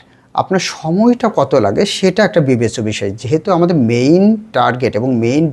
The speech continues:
বিষয়টা সময় নিয়ে কথা বলবো, সেটা হচ্ছে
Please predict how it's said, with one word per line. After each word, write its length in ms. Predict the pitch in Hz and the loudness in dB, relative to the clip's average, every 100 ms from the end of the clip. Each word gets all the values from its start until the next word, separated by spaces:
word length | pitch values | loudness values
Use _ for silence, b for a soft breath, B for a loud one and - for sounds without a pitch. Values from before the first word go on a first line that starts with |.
| - | -4
বিষয়টা 800 | 123 110 147 156 180 175 - 202 | -6 -2 2 2 2 -4 -2 -2
সময় 440 | - - 131 165 | -2 -4 0 4
নিয়ে 140 | 170 156 | 4 2
কথা 220 | 123 117 | 0 -4
বলবো, 360 | 139 123 104 240 - B B B B - | -2 -2 -2 -4 -6 B B B B -8
সেটা 340 | - 175 185 | -2 2 2
হচ্ছে 400 | 170 175 - 214 | 0 -2 0 -2